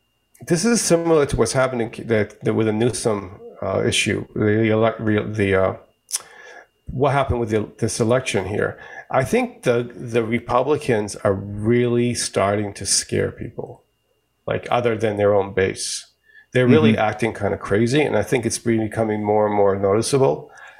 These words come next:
Speaker 1: And even with this, with this pandemic, people just want the pandemic to be dealt with, right? They wanna, they wanna move on, and they, and they're okay. Most people are okay with getting vaccinated and get, wearing masks and so forth. You have the,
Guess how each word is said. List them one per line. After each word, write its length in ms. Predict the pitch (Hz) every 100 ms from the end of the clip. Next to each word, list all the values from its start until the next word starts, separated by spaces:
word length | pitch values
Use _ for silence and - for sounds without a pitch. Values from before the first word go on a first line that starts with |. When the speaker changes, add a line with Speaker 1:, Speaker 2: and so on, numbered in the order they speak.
| _
Speaker 1:
And 120 | 127
even 220 | 139 170 156
with 160 | 147
this, 180 | 131 -
with 160 | 135 117
this 120 | 107
pandemic, 600 | - 117 113 127 107 101
people 180 | 190 233
just 200 | 143 98
want 180 | 120
the 60 | 107
pandemic 540 | - 110 107 107 104
to 80 | -
be 100 | 101
dealt 240 | 98 113 -
with, 240 | - - _
right? 200 | - 98
They 120 | 139
wanna, 300 | 185 190 123
they 140 | 113 131
wanna 280 | 185 202 165
move 260 | 131 143
on, 320 | 170 202 120 -
and 120 | 117
they, 80 | 131 135 -
and 100 | 135
they're 140 | 135 170
okay. 400 | 170 156 160 165 - -
Most 260 | 131 202 -
people 240 | 185 147
are 160 | 131 135
okay 360 | 147 - 113 120
with 360 | 113 104 107
getting 280 | 113 104 113
vaccinated 680 | 104 95 - 110 98 101 101 - - - -
and 600 | 113 113 113 117 117 113
get, 120 | 123
wearing 320 | 127 113 123 110
masks 340 | 98 95 -
and 120 | 107
so 200 | - 104
forth. 320 | - 107 104
You 60 | 131
have 260 | 139 165 151
the, 260 | 139 139